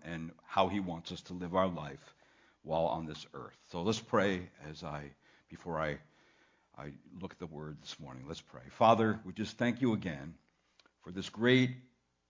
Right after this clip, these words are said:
great opportunity, um, to be able to come before you,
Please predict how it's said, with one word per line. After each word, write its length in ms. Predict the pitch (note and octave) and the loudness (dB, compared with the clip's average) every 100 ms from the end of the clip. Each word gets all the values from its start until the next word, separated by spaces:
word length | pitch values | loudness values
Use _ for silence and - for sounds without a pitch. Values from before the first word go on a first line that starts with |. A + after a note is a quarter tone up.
| - | -12
great 300 | G2+ G#2 G2+ | -2 0 2
opportunity, 720 | F#2+ F#2+ - G#2 E2+ C2+ C#2 D#2+ _ _ D#2 | 0 -2 -4 -4 -4 -6 -14 -20 _ _ -20
um, 200 | D2+ C#2 A#2+ _ _ _ _ _ _ _ _ _ | -20 -20 _ _ _ _ _ _ _ _ _ _
to 120 | - | -8
be 100 | F#2 | -2
able 200 | G#2 G2 | 0 0
to 60 | F#2 | -4
come 260 | - A2+ G#2+ | 0 4 4
before 360 | G#2+ G#2 G2+ | 2 -2 -2
you, 400 | F#2+ G#2+ C3 C3+ | 0 0 0 -2